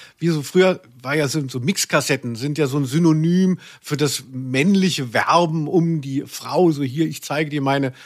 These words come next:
coolen Songs, meine Kulturprodukte und, ähm, jetzt will ich aber auch irgendwie ge-, geliebt werden und, und, und Sex und so.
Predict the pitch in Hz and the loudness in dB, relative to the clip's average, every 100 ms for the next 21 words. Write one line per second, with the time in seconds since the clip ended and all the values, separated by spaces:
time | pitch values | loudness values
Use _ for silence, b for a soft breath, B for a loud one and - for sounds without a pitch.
0 | B - 180 151 - 175 185 - 143 139 | B -2 0 0 0 0 0 -2 -4 -2
1 | 151 135 - 202 - 170 156 190 - 160 | -4 -4 -2 -2 0 0 2 -2 0 2
2 | 151 165 B B - 160 151 147 135 143 | 2 2 B B -2 2 4 4 2 2
3 | 143 139 202 - 151 135 120 - 127 113 | 2 0 -2 -2 -2 -2 -4 -6 -4 -4
4 | 117 127 - 147 131 127 135 120 110 B | -4 -4 0 0 0 -4 -6 -8 -10 B
5 | B B B _ - 156 127 151 180 - | B B B _ -6 -4 -2 -2 -2 -4
6 | - 160 151 156 156 156 123 - - 143 | 0 4 4 2 -4 -6 -12 -10 -6 -4
7 | 135 135 - 190 190 - - - 160 - | -6 -6 0 0 0 -2 -2 -2 -4 0
8 | 156 | 2